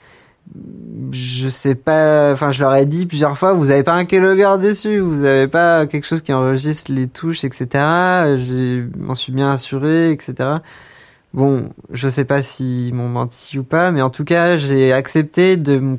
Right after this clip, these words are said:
pour leur donner une facture, en fait, de, du serveur, j'étais obligé parce que l'information était dans ma V M chiffrée.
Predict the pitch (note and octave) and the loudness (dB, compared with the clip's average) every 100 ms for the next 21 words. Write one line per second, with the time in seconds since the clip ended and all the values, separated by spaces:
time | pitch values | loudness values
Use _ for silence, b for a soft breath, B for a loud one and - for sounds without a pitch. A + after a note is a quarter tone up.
0 | - _ D3 D#3 D#3 E3 F#3+ F3+ - D#3+ | -8 _ 0 2 2 4 4 2 0 -2
1 | D3+ - G3 F#3+ D3 C#3 E3 D3+ C3 C3 | -2 -4 -2 0 0 0 -2 -2 -4 -4
2 | C3 C3 C3 C#3+ C#3+ G3 D#3+ C#3 C#3+ C#3+ | -4 -6 -4 -2 0 0 0 0 0 0
3 | D3 D#3 D#3+ E3+ F3+ - C3+ C#3+ C#3+ - | 0 0 0 0 -2 -2 0 0 -2 -4
4 | C#3+ C#3 C3+ E3+ D3 C3 B2 C#3+ D3 C3 | -2 -2 -2 -4 -4 -6 -4 -2 -2 -2
5 | B2 B2 B2 - - - | -2 -4 -8 -12 -14 -16